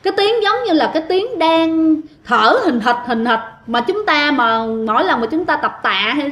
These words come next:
chúng ta tạ, chạy bộ rồi đó, là anh nghe cái tiếng giống như là có người đang tập ở trên lầu hai. Và anh suy nghĩ, anh nói: "Ủa kỳ", tại vì anh cũng mới vừa vào làm thôi, cho nên nó là anh cũng không có biết nhiều lắm.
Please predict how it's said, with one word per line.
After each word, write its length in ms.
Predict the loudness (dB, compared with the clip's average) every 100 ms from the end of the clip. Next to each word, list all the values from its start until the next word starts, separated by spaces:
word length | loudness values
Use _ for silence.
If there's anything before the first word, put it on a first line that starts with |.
| -6
chúng 160 | -4
ta 120 | -2 -2
tạ, 240 | -2 -4
chạy 200 | -2 0
bộ 320 | 0 2 2 0
rồi 100 | 0
đó, 140 | -2 -4 -18 -16 -2
là 140 | 0
anh 220 | 2 2 2
nghe 160 | 2
cái 120 | 0 -2
tiếng 180 | 0 0 0
giống 140 | 0 0
như 60 | -2
là 100 | 0
có 160 | 0 2
người 280 | 2 2 2
đang 240 | 2 2 2
tập 280 | 0 -4 -2
ở 160 | -2 2
trên 180 | 2 4
lầu 160 | 2
hai. 380 | 0 2 4 2 -6 -20 -20 -4
Và 440 | 2 4 4 2
anh 260 | 2 -2 0
suy 80 | 2
nghĩ, 160 | 4 4
anh 160 | 2
nói: 100 | 0 2
"Ủa 180 | 2 0
kỳ", 300 | 0 0 -2 -6 _ _
tại 140 | 0 2
vì 120 | 2
anh 260 | 4 4
cũng 240 | 4 2 4
mới 300 | 4 4 2 4
vừa 320 | 6 4 4
vào 280 | 2 2 2
làm 360 | 0 -2 -4
thôi, 200 | -2 -2 0
cho 100 | 2
nên 300 | 4 4 4
nó 100 | 2
là 300 | 2 0 0
anh 300 | -2 -4 -2
cũng 160 | 0 0
không 220 | 0 0
có 60 | 0
biết 320 | 2 0 0
nhiều 260 | 2 4 4
lắm. 220 | 2